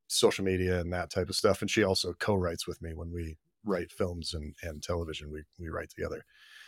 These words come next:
And so after a bunch of discussion, we, we decided to experiment with a different platform first. And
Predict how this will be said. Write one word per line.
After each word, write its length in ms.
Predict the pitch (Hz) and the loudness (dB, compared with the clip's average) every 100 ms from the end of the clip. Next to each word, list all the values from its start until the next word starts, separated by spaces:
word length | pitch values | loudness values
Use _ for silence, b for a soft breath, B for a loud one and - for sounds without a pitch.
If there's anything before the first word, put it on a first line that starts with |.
| b b b b b b _ | b b b b b b _
And 120 | 151 156 | 4 6
so 160 | 196 | 8
after 240 | 165 - 170 | 8 8 8
a 40 | |
bunch 200 | 147 151 | 8 6
of 60 | 123 | 4
discussion, 440 | 113 151 147 131 | 4 6 6 6
we, 260 | 117 107 107 | 6 4 4
we 140 | 110 110 | 2 2
decided 440 | 107 117 107 98 | 4 4 4 2
to 200 | 104 92 - - | 0 -2 -4 -4
experiment 720 | 113 - - - 160 165 170 | -2 0 2 6 8 8 8
with 180 | 151 147 | 6 8
a 60 | 151 | 6
different 600 | 117 - 139 160 151 - - - - _ _ _ - | 6 4 4 4 2 0 -10 -14 -20 _ _ _ 2
platform 760 | 139 135 - 143 135 131 123 | 6 6 4 4 4 4 0
first. 640 | - - 147 185 - - - _ _ _ _ _ _ | 0 4 4 4 -2 -8 -18 _ _ _ _ _ _
And 420 | 120 120 113 110 | 2 4 6 4